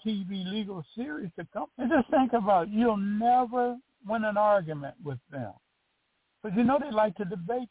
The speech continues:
and you know they surely don't wanna lose. And you talking about now it's time for their clothing to be clean. Now, you know it's gonna cost a lot to clean those outfits, 'cause you know they gotta go to those parties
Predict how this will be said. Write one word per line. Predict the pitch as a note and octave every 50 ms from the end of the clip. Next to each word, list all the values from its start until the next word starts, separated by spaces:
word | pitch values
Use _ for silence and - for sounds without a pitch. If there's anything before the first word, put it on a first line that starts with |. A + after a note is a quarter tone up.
| _ -
and | E3+ E3
you | F3+
know | F3+ E3+ F3 A3+ - -
they | E3 F3 - -
surely | - A#3+ A#3 A3+ F3+
don't | E3 E3+ E3+ E3+
wanna | E3+ E3+ E3 D#3+ D#3+
lose. | G3 A#3 A3+ G#3 - - - _ _ _ _ _ _ _ _ _ _ _ _ _ _ _ _ _ _ _ _ _ _ _ _ _ _ _
And | - B2 A#2+ D#3
you | A3 B3+
talking | - A3 G3+ G3 F3+
about | F#3 F3+ F3+ E3+
now | D#3+ F3+ G3 G3+ G3+ G3+ G3 F#3 E3 - _ _ _ _ _ _ _ _ _ _ -
it's | D#3 C3+ -
time | - G#3 G#3 G3+ G3 F#3+ E3
for | F#3 F#3+
their | F3 F3 E3 D3+
clothing | - - - F#3 G#3 A3 A#3+ C4 B3+ A3+ F3+ D#3+ D3 D3+ D#3 D3 -
to | D#3+
be | D#3 D3 F#3 F3+ D3 - _
clean. | - F#3 G#3+ A3 A#3 A3 F#3+ D3+ C#3 C3+ D3 E3 E3 E3 E3 _ _ _ _ _ _ _ -
Now, | B2 C3+
you | D#3 F3+
know | F#3 G#3 B3+ D4 C#4+
it's | G#3+ D#3+ -
gonna | A3+ G#3 F#3 E3+
cost | - - G3+ G#3+ F#3+ F3 -
a | -
lot | F3+ F#3 A3 - A3+ -
to | G3+
clean | - - G3+ G#3 G3+
those | G3 F#3+ F3 D#3
outfits, | F#3+ G#3+ B3 B3+ G#3 - F#3+ F#3+ F#3+ _
'cause | - E3 E3+
you | E3+ F3+
know | A3 C#4+
they | E4 D4 G#3+
gotta | F#3+ G#3 G3+
go | F#3 E3 G3+ G3+
to | G3
those | G3+ G3 F#3 F3+ - _
parties | - G#3 - - - C#4 C4